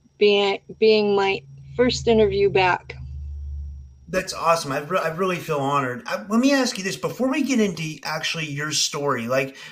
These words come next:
Speaker 2: where does the, the, the, this, the, like, what's the truth about the secret space program? Like, wh-, I probably already know it, but I kinda want my audience to hear it from you. Like, where, where did the two secret space programs split off? Like, there's the Nazi one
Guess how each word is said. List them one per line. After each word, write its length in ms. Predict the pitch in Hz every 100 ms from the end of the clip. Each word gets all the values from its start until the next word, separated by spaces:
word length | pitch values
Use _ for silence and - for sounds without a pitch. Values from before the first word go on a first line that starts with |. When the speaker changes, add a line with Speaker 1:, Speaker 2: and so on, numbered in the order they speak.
| - -
Speaker 2:
where 200 | 214 294
does 240 | 320 233
the, 240 | 226 170 -
the, 100 | 160
the, 300 | 143 151 139
this, 340 | 143 - -
the, 320 | - 147 135 - _ _ 208 196 - 190
like, 220 | 208 202
what's 260 | 214 262 -
the 120 | 285
truth 380 | - 196 202 180
about 360 | 143 143 139
the 60 | 139
secret 420 | - 160 143 135
space 340 | - 135 135 131
program? 520 | 135 113 113 117 117
Like, 220 | 139 135 - - 185
wh-, 160 | 214 -
I 120 | 208
probably 360 | 240 247 233 214
already 220 | 175 160
know 240 | 156 147
it, 80 | 139
but 100 | 143
I 80 | 147
kinda 280 | 151 202 226
want 200 | 190 165
my 140 | 139
audience 440 | 135 139 135 135 -
to 100 | 127
hear 180 | 135 135
it 40 |
from 180 | 135 127
you. 180 | 147 135
Like, 240 | 123 127 - - -
where, 260 | 170 214 262 -
where 240 | 190 254 269
did 200 | 262 202
the 120 | 202
two 300 | - 202 196
secret 420 | - 185 175 143
space 300 | - 165 156
programs 480 | - 143 139 135 127
split 300 | - 143 139
off? 220 | 123 113
Like, 160 | 135 135
there's 220 | 156 147
the 100 | 139
Nazi 460 | 143 160 165 170
one 360 | 165 160 165 156